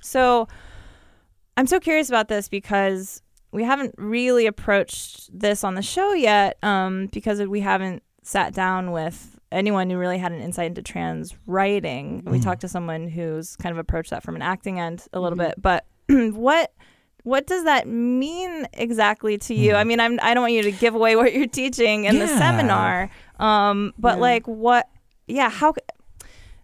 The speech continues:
Speaker 1: here's really my question.
Speaker 2: 'Kay.
Speaker 1: And then you can start where you want and then get to this.
Speaker 2: <laughs> All right.
Speaker 1: Is it really something that you can teach to someone who's not living that experience?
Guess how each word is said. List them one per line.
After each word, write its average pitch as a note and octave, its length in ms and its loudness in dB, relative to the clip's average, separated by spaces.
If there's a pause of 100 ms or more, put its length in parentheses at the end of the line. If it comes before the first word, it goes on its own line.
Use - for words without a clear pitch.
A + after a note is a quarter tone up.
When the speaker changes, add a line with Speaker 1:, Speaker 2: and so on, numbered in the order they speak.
(180)
Speaker 1:
here's F4+ 280 2
really A3+ 260 4
my F3 140 -4
question. - 500 -10
Speaker 2:
'Kay. A#2 340 0
Speaker 1:
And A3 120 2
then A#3 140 2
you A#3+ 120 0
can A#3 280 0
start C#4 320 2
where B3+ 120 4
you A#3 100 4
want G#3 220 4
and G3 120 0
then F#3+ 120 -2
get G3 220 0
to F3 80 -6
this. - 340 -8 (100)
Speaker 2:
<laughs> - 100 -20
All A2+ 80 -6
right. G#2+ 220 -6 (540)
Speaker 1:
Is D4 140 4
it D4+ 140 0
really F4 300 2
something C4 520 2
that A3+ 220 2
you A3 520 0 (120)
can G3+ 220 -4
teach G3+ 340 -6
to F#3+ 100 -4
someone F3 400 -2
who's F#3 160 -4
not F#3 220 0
living F#3 400 -2
that E3 180 -4
experience? - 800 -14